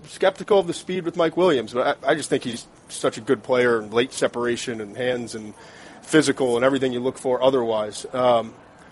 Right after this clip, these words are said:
but John Ross, Corey Davis, Curtis Samuel out of Ohio State, I think Cooper Kupp's in that neck-, that next tier and, and will likely be,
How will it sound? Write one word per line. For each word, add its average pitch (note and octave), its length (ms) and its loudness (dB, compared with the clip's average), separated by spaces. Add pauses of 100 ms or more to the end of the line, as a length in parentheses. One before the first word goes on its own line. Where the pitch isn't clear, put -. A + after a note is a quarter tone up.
(160)
but C3 120 2
John D#3 300 6
Ross, D3+ 320 8
Corey E3 280 2
Davis, D3 420 4
Curtis E3 340 -2
Samuel D3+ 720 2
out C3+ 100 -2
of C3+ 100 -8
Ohio C#3+ 300 -2
State, D3 440 0 (420)
I E3+ 80 4
think F#3 140 2
Cooper F#3 260 -4
Kupp's E3 320 0
in D3+ 120 0
that C3+ 200 4
neck-, C#3+ 240 -2 (280)
that C#3 140 -4
next D3 320 -4
tier C#3+ 300 8
and, B2+ 120 0
and B2+ 180 -4
will B2 140 -2
likely C#3 500 2
be, A#2+ 400 -4